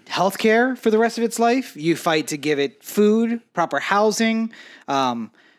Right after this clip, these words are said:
clothing, like, the basic necessities of life. You don't want to give that child because it was born in poverty, but you wanna force the child to be born in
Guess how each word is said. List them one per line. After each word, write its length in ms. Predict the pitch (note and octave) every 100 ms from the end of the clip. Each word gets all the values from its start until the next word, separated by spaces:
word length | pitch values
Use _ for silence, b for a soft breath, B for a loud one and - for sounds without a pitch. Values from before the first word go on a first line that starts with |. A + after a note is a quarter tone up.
| b
clothing, 760 | - G#3+ A3+ A#3 A3 A3 G#3+ G3+
like, 520 | E3 E3 - - - -
the 100 | F#3
basic 380 | G#3 B3+ D4+
necessities 540 | G3 G3+ A3 G3+ G3+ F3+
of 120 | D3+
life. 400 | D3 D3+ A#2 - B B B
You 180 | D#3+ G3
don't 280 | G#3+ G#3+ F3
want 180 | F3+ -
to 120 | F3
give 320 | C3 F3+ D3+
that 180 | C#3+ C3+
child 560 | - F3 C3 A2+ G#2 - b b b b b D3
because 340 | F#3 A3 F#3+
it 220 | F#3+ -
was 160 | F#3 D#3
born 280 | D3 F3+ E3+
in 120 | D#3
poverty, 680 | - F3+ E3+ C#3+ B2 A2+ A2+ b b b b _ -
but 340 | C#3 C3+ F3+
you 140 | F3 F3
wanna 200 | F3+ E3+
force 540 | - - E3 G3 F#3
the 160 | - E3+
child 400 | - - E3+ E3
to 60 | D3
be 80 | C#3
born 420 | B2 D3 D3+ C#3
in 140 | B2+